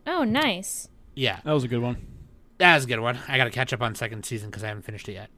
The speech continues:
Speaker 2: But
Speaker 1: Yeah, me too, honestly.
Speaker 2: um, Jujutsu Kaisen, it's the new shonen on the scene right now, so people are hype on it, okay? And, you know, h-, shonen O S Ts can sometimes just be whatever, but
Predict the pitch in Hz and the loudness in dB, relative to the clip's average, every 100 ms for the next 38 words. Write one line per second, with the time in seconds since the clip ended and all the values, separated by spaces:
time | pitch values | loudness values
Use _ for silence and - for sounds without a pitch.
0 | - 202 143 - - - 220 226 226 226 | 8 8 8 2 -14 -12 -2 2 2 2
1 | 269 - 220 208 196 202 202 202 202 208 | 0 2 2 2 -2 -4 -6 -4 -6 -8
2 | - - - - - - 160 156 147 147 | -14 -20 -20 -20 -20 -2 4 6 6 0
3 | 143 127 139 202 240 - 170 147 165 160 | -4 -2 0 2 0 4 4 4 0 -2
4 | 170 147 - 139 156 185 - 151 151 143 | -4 -8 -4 0 2 2 2 2 2 2
5 | 131 123 - 117 117 113 110 104 104 104 | 2 0 -2 -2 0 -2 -2 -4 -4 -4
6 | - - - - - 123 - 143 156 139 | -10 -18 -20 -20 -6 -6 -4 -2 2 2
7 | - 127 117 110 107 101 90 104 - 110 | 2 2 2 -2 -2 -10 -10 -12 -6 -6
8 | 107 107 - - - - 131 131 143 160 | -6 -10 -18 -20 -20 -2 0 0 0 0
9 | 143 135 131 - - 175 - - 202 220 | 0 -2 -6 -10 -8 -6 -2 2 4 4
10 | 220 214 208 - - - - - - 160 | 2 0 -6 -12 -20 -20 -20 -10 0 2
11 | 156 - - 139 143 135 - 123 - 127 | 2 0 -2 0 0 -4 -4 -4 -2 -2
12 | 127 123 117 110 113 113 - 113 110 104 | 0 0 0 -4 -6 -8 -4 -4 -2 -4
13 | 101 107 104 - - - - - - - | -4 -4 -6 -10 -20 -20 -20 -20 -8 -4